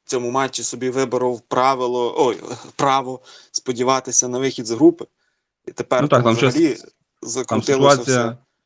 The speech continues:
Speaker 2: там така ситуація ще, що Дортмунд, як на диво моє,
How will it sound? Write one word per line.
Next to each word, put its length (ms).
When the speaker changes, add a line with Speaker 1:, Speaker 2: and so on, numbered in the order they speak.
Speaker 2:
там 140
така 200
ситуація 480
ще, 240
що 760
Дортмунд, 680
як 180
на 80
диво 360
моє, 320